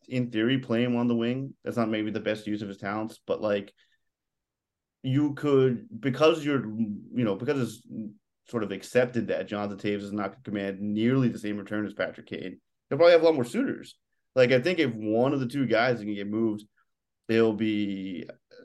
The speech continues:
Toews. And to, like, Omar's point, they're using the Sundin parable, which, again, I'm still infuriated with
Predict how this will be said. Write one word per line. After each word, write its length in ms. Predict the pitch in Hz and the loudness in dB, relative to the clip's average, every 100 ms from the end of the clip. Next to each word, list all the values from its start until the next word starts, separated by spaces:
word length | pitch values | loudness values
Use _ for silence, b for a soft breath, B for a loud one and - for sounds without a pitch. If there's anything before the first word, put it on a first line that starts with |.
| - | -16
Toews. 400 | - 160 120 107 | 0 2 2 2
And 280 | 123 139 127 | 2 2 0
to, 120 | 165 | 2
like, 200 | 170 123 | 2 4
Omar's 340 | 123 151 165 131 | 2 2 0 -2
point, 260 | 117 104 | -4 -4
they're 100 | 110 | -4
using 220 | 107 110 | -4 -4
the 60 | 107 | -4
Sundin 340 | 107 101 117 | -2 0 0
parable, 300 | 107 95 95 | 0 -2 -2
which, 140 | 95 101 | -6 -6
again, 220 | 95 92 | -8 -8
I'm 120 | 90 | -8
still 260 | - 104 95 - | -8 -8 -8 -10
infuriated 720 | - 107 104 104 110 104 101 | -6 -6 -6 -2 0 0 -4
with 260 | 95 92 - | -8 -10 -12